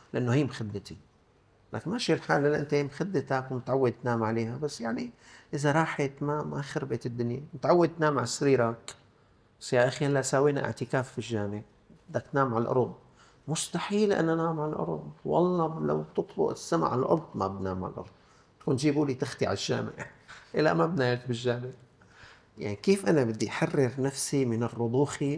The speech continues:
للعادة؟ إذا محرمة يجب، أما إذا يعني مباحة،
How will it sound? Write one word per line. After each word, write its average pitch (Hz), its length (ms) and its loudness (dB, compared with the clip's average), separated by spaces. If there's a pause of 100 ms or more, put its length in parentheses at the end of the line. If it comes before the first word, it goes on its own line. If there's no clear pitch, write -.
(540)
للعادة؟ 110 640 0 (240)
إذا 123 140 2
محرمة 160 540 4
يجب، 135 580 4 (460)
أما 143 260 4
إذا 139 360 4 (380)
يعني 139 300 4
مباحة، 143 680 4